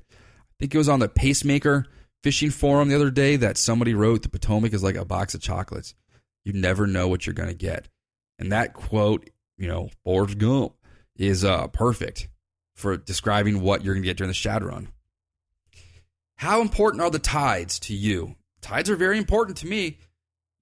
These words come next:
If you've got a smartphone, you can follow the tides. If you've got internet, you can follow the tides. They're in the newspapers. They're on tide charts. Or you could just call your local fly shop and they should be able to tell you. The incoming tide is gonna bring a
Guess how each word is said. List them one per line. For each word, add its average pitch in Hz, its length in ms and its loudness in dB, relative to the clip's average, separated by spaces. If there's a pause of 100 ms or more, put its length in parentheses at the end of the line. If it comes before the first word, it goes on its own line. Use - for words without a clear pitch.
(180)
If - 180 -10
you've 147 100 -8
got 170 160 2
a - 20 0
smartphone, 180 840 0
you 117 60 -4
can 127 120 -4
follow 139 240 2
the 131 60 2
tides. 139 520 0
If 104 100 -6
you've 104 120 -4
got 107 340 0 (540)
internet, 139 400 4
you 127 100 6
can 131 100 2
follow 127 220 6
the 127 80 2
tides. 135 420 0
They're 117 100 2
in 98 80 0
the 90 60 -6
newspapers. 165 680 0
They're 101 100 -4 (140)
on - 100 -12
tide 143 300 -2
charts. 160 480 0 (520)
Or 120 100 2
you 131 80 2
could - 120 -12
just - 140 -4
call 127 280 2
your 107 140 0
local 113 260 0
fly 113 240 0
shop 107 240 0
and 87 100 -6
they 92 60 -4
should - 120 -6
be 98 60 -2
able 92 140 -2
to - 40 -8
tell 90 180 -6
you. - 120 -12 (680)
The - 160 -2
incoming 202 500 0
tide 117 380 2
is 117 100 0
gonna 117 200 -2
bring 107 500 0 (540)
a 101 200 0